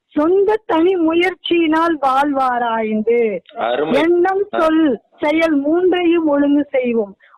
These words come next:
Speaker 1: ஒவ்வொரு மனிதனும் தன் திறமையை அறிந்து அதன் மூலம் தன் வாழ்வை ஆராய்ந்தாதானய்யா இந்த மூணையும் சரி பண்ண முடியும். ஒவ்வொரு மனிதனுடைய மன அமைதி இல்லாம போறதுக்கு காரணம் எண்ணம், சொல்,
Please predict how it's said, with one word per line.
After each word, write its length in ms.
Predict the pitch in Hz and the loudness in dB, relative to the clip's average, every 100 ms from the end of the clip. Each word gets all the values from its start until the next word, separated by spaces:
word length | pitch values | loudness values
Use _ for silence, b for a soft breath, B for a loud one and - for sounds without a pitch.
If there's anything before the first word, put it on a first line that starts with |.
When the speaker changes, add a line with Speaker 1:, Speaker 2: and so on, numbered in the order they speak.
| - | -2
Speaker 1:
ஒவ்வொரு 520 | 240 277 262 302 294 | 0 0 0 0 0
மனிதனும் 640 | 262 277 339 339 320 370 | 0 0 0 0 0 0
தன் 400 | 339 269 320 370 - | 0 0 2 0 -4
திறமையை 640 | - 302 311 302 277 269 330 359 - | -4 -2 0 0 0 0 0 -2 -6
அறிந்து 840 | 226 254 320 320 285 240 277 381 B B B | -4 0 2 2 2 0 0 0 B B B
அதன் 460 | 214 226 294 302 294 | -8 -4 -2 0 2
மூலம் 380 | 285 302 359 339 | 2 0 0 -2
தன் 280 | 277 285 | -2 0
வாழ்வை 440 | 285 240 269 311 330 320 - | 0 2 0 0 0 -2 -2
ஆராய்ந்தாதானய்யா 1400 | 208 233 285 302 311 294 285 277 269 269 302 339 349 349 | -2 0 0 0 2 2 2 0 -2 -2 0 -2 -2 0
இந்த 200 | 339 294 254 | 0 0 0
மூணையும் 460 | 262 294 294 302 | 0 0 2 0
சரி 240 | 285 240 269 | 0 -2 -2
பண்ண 220 | 254 240 | -2 -2
முடியும். 480 | 226 226 214 214 196 B B - | -2 -2 -4 -6 -6 B B -4
ஒவ்வொரு 460 | 226 226 247 254 | -2 -2 0 0
மனிதனுடைய 600 | 247 254 320 349 330 294 | 0 0 0 0 0 0
மன 320 | 269 233 240 285 | 0 -2 -2 -2
அமைதி 460 | 269 233 285 311 | -2 0 0 0
இல்லாம 400 | 285 262 262 254 247 | 0 0 0 -4 -4
போறதுக்கு 500 | 226 247 277 277 247 240 | -2 -2 -2 -4 -6 -4
காரணம் 500 | 226 220 220 214 208 b b | -4 -4 -4 -8 -10 b b
எண்ணம், 600 | - 233 277 311 320 349 359 - | -6 -2 2 2 2 0 -8 -4
சொல், 300 | 294 285 | 0 0